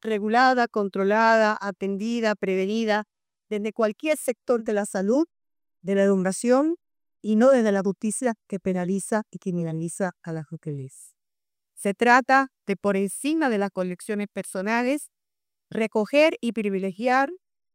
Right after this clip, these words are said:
la experiencia de nosotras, la experiencia de quienes sí sabemos de qué se trata y de que sí sabemos que somos gravemente afectadas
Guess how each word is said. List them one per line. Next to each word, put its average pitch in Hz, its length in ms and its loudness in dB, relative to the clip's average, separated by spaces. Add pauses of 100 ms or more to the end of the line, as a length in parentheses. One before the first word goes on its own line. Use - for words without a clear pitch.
(140)
la 220 120 -2
experiencia 285 680 -2
de 277 100 -2
nosotras, 269 1000 -2 (680)
la 226 120 -2
experiencia 285 680 2 (160)
de 226 120 2
quienes 302 600 -2
sí 330 460 -2 (100)
sabemos 277 680 0 (120)
de 208 120 -8
qué 240 180 0
se 233 120 -6
trata 202 680 -2 (580)
y 240 140 -2
de 220 140 4
que 226 220 4
sí 320 440 4
sabemos 254 600 0
que 214 140 -4
somos 247 400 -2
gravemente 254 680 0
afectadas 233 800 -4